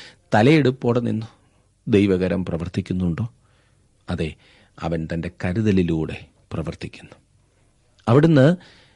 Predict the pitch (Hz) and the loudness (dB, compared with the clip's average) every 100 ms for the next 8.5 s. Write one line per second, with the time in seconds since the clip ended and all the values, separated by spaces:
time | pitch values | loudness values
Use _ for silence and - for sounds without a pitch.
0 | _ _ - 110 131 101 107 123 156 185 | _ _ 0 4 4 4 4 4 4 2
1 | 175 - 95 101 143 - 156 - 107 92 | 0 -2 -2 0 0 0 -2 0 -2 2
2 | 120 139 151 143 147 131 107 120 139 139 | 0 2 0 0 2 4 4 2 4 4
3 | 147 135 147 156 143 143 139 _ _ _ | 4 4 6 4 4 0 -6 _ _ _
4 | _ _ _ _ _ _ - 95 92 - | _ _ _ _ _ _ -4 0 0 -2
5 | - - _ - 95 90 - 104 98 131 | -14 -20 _ -2 0 0 0 2 4 4
6 | 98 80 76 - _ _ 87 92 92 92 | 2 -4 -8 -10 _ _ -6 -2 0 0
7 | 90 87 87 85 85 85 82 78 - - | 0 -2 -2 -4 -4 -4 -4 -8 -8 -8
8 | 82 - - - | -8 -10 -14 -16